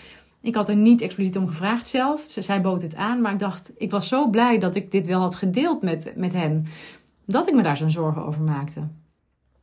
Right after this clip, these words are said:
Dus ik denk dat dat heel belangrijk is om te realiseren. En ik re-, realiseer me natuurlijk op mijn plaats ook wel weer dat niet iedereen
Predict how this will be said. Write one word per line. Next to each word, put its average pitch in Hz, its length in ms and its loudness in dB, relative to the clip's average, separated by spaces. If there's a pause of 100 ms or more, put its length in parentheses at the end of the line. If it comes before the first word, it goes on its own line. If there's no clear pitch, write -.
(440)
Dus 202 140 -2
ik 208 60 -2
denk 233 140 6
dat 196 120 2
dat 277 180 2
heel 262 120 2
belangrijk 220 360 2
is 190 120 -2
om 185 100 0
te 185 100 -6
realiseren. 170 600 0
En 185 220 -2 (560)
ik 277 120 2
re-, 196 400 0
realiseer 185 680 0
me 180 100 0
natuurlijk 180 340 -4
op 180 100 -4
mijn 220 220 0
plaats 180 340 -4
ook 247 160 0
wel 180 160 -2
weer 180 220 -2
dat 185 260 -6
niet 220 260 6
iedereen 185 640 0